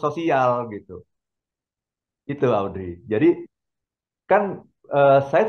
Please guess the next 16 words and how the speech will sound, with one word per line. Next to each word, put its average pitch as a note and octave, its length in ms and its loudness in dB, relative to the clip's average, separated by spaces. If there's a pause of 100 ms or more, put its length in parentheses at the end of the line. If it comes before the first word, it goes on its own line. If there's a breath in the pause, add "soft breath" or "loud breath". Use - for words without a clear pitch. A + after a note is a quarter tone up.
saya G#3 180 0
nggak - 160 2
tahu F#3 140 4
apa E3+ 120 2
yang D3 160 2
harus - 120 -6
disampaikan. D3+ 540 0
Ya, F#3+ 120 -2
mending G3+ 260 -6
diem G#3 260 -2 (160)
gitu. A#2+ 180 -10
Kalau C3+ 160 -2
Anda D3 160 -4
tidak C3 260 -6
tahu, C#3 580 -4 (120)
mending D#3+ 220 -8